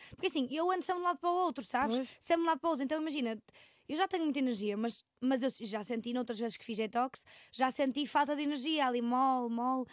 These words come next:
Speaker 1: Mas quanto mais parados estamos, mais mole ficamos. E o teu trabalho obriga-te a estar parado.
Speaker 2: E eu ainda treinei na quarta, no primeiro dia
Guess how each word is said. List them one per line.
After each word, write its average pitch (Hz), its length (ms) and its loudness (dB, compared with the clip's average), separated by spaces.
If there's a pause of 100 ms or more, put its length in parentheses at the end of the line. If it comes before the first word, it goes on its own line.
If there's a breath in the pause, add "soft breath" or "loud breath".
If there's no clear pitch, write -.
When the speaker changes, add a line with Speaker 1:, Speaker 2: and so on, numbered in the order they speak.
(260 loud breath)
Speaker 1:
Mas 262 140 0
quanto 339 260 -2
mais 285 180 2
parados 233 380 -2
estamos, 226 420 -2
mais 277 260 4
mole 277 180 4
ficamos. 262 460 -2
E 247 60 0
o 220 40 -4
teu 262 120 0
trabalho 262 320 4
obriga-te 254 280 0
a 262 40 2
estar 254 160 -2
parado. 233 280 -6 (480 loud breath)
Speaker 2:
E 277 80 6
eu 330 120 8
ainda 359 200 8
treinei 277 320 6
na 320 120 6
quarta, 320 200 4
no 302 120 4
primeiro 302 320 4
dia 302 140 2